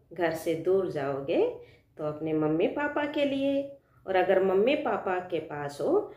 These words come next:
तो अपनी बुआ, दादा दादी या चाचा चाची के लिए चिट्ठी ज़रूर लिखना। अच्छा बच्चों,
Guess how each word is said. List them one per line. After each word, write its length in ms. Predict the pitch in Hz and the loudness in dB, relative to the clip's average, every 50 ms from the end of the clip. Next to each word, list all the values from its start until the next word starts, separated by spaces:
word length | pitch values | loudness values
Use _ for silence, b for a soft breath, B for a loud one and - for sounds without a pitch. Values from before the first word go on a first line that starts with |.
| B B B B B | B B B B B
तो 60 | - 185 | -2 0
अपनी 400 | 170 160 - 165 170 175 185 175 | 0 0 0 0 0 2 2 2
बुआ, 400 | - - 151 151 156 160 175 208 294 370 403 - - - - - | 0 0 -2 0 2 2 2 2 2 0 -2 -4 -10 -18 -14 -8
दादा 340 | 165 160 156 151 - 156 156 | -4 -4 -2 -2 -2 -2 -2
दादी 640 | - 156 151 147 147 - 208 247 381 392 381 - - | -2 -2 -2 -2 0 0 2 2 2 2 2 -2 -2
या 120 | 180 175 165 | -2 -2 -2
चाचा 460 | 170 - 165 160 160 156 - 226 226 | -2 -4 -6 -6 -6 -4 -2 -2 -2
चाची 400 | 220 - 185 170 156 - - 160 156 | -2 -2 -6 -6 -8 -8 -8 -10 -10
के 200 | 160 160 147 139 | -10 -8 -8 -6
लिए 380 | 139 139 143 170 247 370 427 381 B B B B B B B _ - | -6 -4 -2 2 2 2 2 2 B B B B B B B _ -10
चिट्ठी 380 | 156 156 151 - - 220 247 370 480 508 - - - - _ _ _ _ - | -10 -10 -10 -8 -6 -2 0 2 2 0 -2 -6 -16 -20 _ _ _ _ 0
ज़रूर 400 | 196 254 269 311 320 320 311 302 | 2 2 4 4 4 4 2 2
लिखना। 420 | 285 294 277 - 285 269 269 269 269 269 269 269 - b b b b b b b | 0 0 -2 -2 -2 -2 -2 -2 -2 -4 -4 -8 -12 b b b b b b b
अच्छा 300 | - - - 269 262 254 | -14 -10 -6 -2 -2 0
बच्चों, 420 | 262 262 262 - - 254 240 247 | 0 0 -2 -2 -2 0 2 2